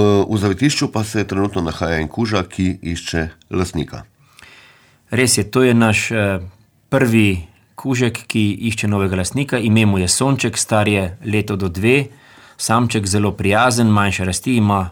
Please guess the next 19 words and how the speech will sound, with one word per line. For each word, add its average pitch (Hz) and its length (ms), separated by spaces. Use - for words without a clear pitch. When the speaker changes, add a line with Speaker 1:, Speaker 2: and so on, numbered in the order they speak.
Speaker 2:
deset 104 360
kilogramov, 104 760
take - 200
lepe 104 280
črne 101 360
prijazne 101 420
oči 95 180
ima, 101 180
ki, 98 200
ki - 240
iščejo 98 320
novega 95 320
lastnika. 98 460
Prosim, 104 380
kdorkoli 113 720
ima 104 400
čustva 123 400
za 104 160
take, 110 320